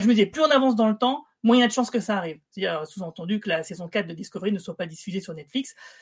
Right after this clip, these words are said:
Bon, bah, là, là-dessus, j'ai complètement eu tort. <laughs> Je, je pensais pas que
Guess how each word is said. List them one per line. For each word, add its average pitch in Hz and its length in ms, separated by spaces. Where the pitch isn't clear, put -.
Bon, 170 100
bah, 190 300
là, 190 120
là-dessus, 180 320
j'ai 185 160
complètement 180 460
eu 156 80
tort. 220 260
<laughs> - 120
Je, - 180
je - 180
pensais 226 280
pas 220 160
que 208 140